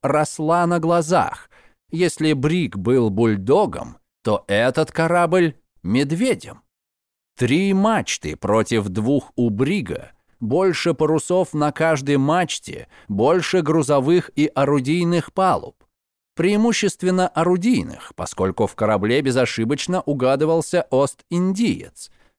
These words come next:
Водоизмещением он в три раза превосходил Бриг. В Темзе такие размеры стали бы помехой, но здесь можно было маневрировать свободно,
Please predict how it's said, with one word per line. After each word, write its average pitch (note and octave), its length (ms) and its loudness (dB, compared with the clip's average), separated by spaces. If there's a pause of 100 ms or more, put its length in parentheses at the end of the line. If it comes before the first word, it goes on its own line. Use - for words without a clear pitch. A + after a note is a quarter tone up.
(240)
Водоизмещением A#2+ 1300 0
он F3+ 180 0
в - 140 -18
три A3+ 280 0
раза G3 440 2
превосходил C#3+ 720 0
Бриг. E3 480 -6 (380)
В - 140 -20
Темзе A2+ 440 0
такие C#3 380 0
размеры A#2 540 2
стали F#2+ 340 0
бы A2+ 240 2
помехой, B2+ 720 -2 (260)
но F#3+ 200 0
здесь G3 560 -2
можно F3+ 500 0
было D3+ 320 2
маневрировать A2+ 760 2
свободно, C3+ 800 -2